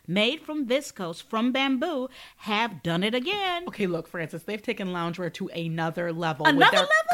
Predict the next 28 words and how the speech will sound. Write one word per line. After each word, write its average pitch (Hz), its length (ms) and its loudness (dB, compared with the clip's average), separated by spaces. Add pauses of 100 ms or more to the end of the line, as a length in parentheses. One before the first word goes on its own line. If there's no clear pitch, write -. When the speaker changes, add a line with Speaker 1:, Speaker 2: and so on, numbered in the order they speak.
(100)
Speaker 2:
comfy, 320 460 2
super 320 420 -4
soft 247 320 0
selections. 190 540 -6
Yes, 220 440 0
girl, 196 240 2
in 196 160 -2
gorgeous 226 400 -2
styles 202 420 2
and 196 300 4
colors. 165 360 -4
Speaker 1:
Mm, 381 840 -6 (180)
from 240 260 4
wonderful 339 400 0
pajama 254 520 -2
sets, 311 440 -4 (200)
leggings, 262 580 0
and 170 220 -4
tees, 269 480 -6
every 403 420 -4
item 277 280 -2
is 208 100 -10
sourced 220 360 -8
from 170 380 -10
earth-friendly 208 800 -6 (320)
viscose 214 480 -2
from 220 260 -6
bamboo 208 520 -4